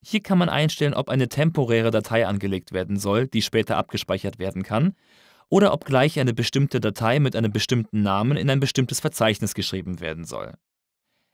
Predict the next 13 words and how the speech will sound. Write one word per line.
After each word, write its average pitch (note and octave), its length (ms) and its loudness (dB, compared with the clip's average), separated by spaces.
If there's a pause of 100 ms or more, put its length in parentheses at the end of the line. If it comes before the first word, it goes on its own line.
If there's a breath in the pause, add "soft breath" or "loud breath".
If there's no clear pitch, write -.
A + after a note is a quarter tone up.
Ich E3 160 2
mache E3 240 4
Ersteres. - 680 -6 (680)
Vor F#3+ 240 2
der D3 160 2
Aufnahme A#2 440 2
kann D#3 180 0
man D#3 120 4
noch D3+ 140 0
mit C#3+ 160 0
diesem C#3+ 260 2
Meter C3+ 320 0
einpegeln, G#2+ 720 0